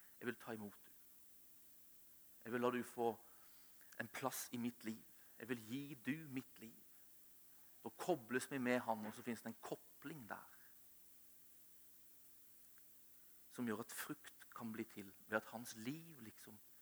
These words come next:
strømmer inn i oss og produserer frukt. Akkurat som treet fungerer sånn. Greinene fungerer sånn på stammen. Så er det jo med oss.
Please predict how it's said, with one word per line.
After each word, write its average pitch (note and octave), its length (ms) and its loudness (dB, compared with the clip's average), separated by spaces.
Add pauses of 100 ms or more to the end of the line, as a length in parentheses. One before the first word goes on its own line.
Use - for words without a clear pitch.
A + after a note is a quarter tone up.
(340)
strømmer C3 840 -4 (400)
inn D3 320 -6
i A#2+ 160 0 (160)
oss - 240 -12
og - 100 -12
produserer G#2 600 -8 (180)
frukt. - 320 -18 (920)
Akkurat - 320 -6
som D#3+ 220 -8 (340)
treet C3 540 8 (340)
fungerer A2 400 10
sånn. F#2+ 220 2 (540)
Greinene C3 520 12
fungerer A#2+ 380 10
sånn G#2+ 240 2 (260)
på - 80 -4
stammen. F#2+ 460 10 (1300)
Så B2 160 4
er A2+ 140 12
det G#2 120 10
jo G2+ 80 4 (220)
med G#2 140 6
oss. - 240 -8